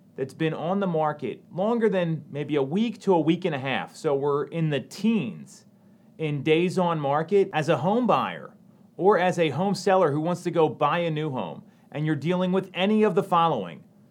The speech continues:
I'm not waiving the home inspection under any circumstances. I'm not doing the walk and talk inspection. I have a home sale contingency or a home settlement contingency, or I just want time and I wanna be able to negotiate on the price.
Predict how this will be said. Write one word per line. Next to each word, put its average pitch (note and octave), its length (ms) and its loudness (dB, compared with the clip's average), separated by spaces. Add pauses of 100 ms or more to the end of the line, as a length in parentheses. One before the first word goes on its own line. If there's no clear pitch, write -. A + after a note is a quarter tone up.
(260)
I'm C#3 300 -4
not D3+ 240 2
waiving F3+ 320 0
the E3 100 0
home E3 220 0
inspection D#3+ 500 -4
under D3+ 240 -4
any D3 160 -6
circumstances. B2 920 -8 (720)
I'm C3+ 200 -2
not D#3 240 2
doing F3 280 0
the E3 60 -2
walk D#3+ 300 0
and D#3+ 120 -6
talk C3+ 260 -2
inspection. G#2+ 720 -8 (460)
I A#2+ 80 -6
have D3 200 0
a C#3+ 140 2
home F#3 300 -2
sale F#3+ 280 4
contingency E3+ 680 -4
or B2 140 0
a - 20 -4
home E3+ 240 -2
settlement F3+ 680 -4
contingency, A2 880 -10 (280)
or G3+ 380 8
I D#3+ 100 2
just G3 340 2
want F#3+ 320 -2
time D3 540 -4 (320)
and D#3 160 -2
I D3+ 60 2
wanna F3+ 240 0
be F3 100 0
able F3 140 2
to F3+ 100 2
negotiate E3+ 720 2
on D#3+ 160 0
the C#3 80 -2
price. D3 600 -2